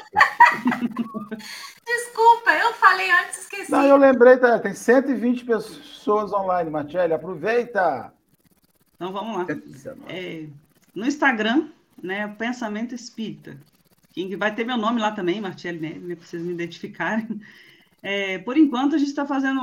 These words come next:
Speaker 3: um estudo do livro Vida Feliz, e é no domingo, dez horas da manhã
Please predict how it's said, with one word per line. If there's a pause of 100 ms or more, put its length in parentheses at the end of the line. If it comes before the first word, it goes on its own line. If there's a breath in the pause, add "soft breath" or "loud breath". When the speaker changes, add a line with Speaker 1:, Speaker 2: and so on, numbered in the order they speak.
Speaker 3:
um
estudo
do
livro
Vida
Feliz, (1160)
e
é
no
domingo,
dez
horas
da
manhã